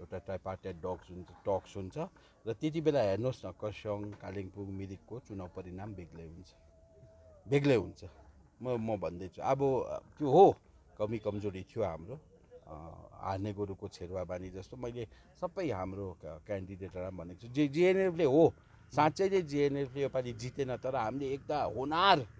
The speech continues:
एकदम कर्तव्यपरायण क्यान्डिडेटहरू पायौँ, देख्यौँ।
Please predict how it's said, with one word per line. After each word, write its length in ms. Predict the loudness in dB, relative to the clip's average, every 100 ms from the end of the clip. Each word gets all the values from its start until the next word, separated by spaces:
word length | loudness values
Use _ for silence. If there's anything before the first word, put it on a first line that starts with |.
| -20 -20 -20 -16 0
एकदम 480 | 0 0 4 4 6
कर्तव्यपरायण 1040 | 2 0 0 0 2 4 8 10 8 6
क्यान्डिडेटहरू 800 | 0 -2 -2 -2 -4 -6 -6 -8 -4
पायौँ, 240 | -4 -4 -8 -6
देख्यौँ। 340 | -2 -2 -2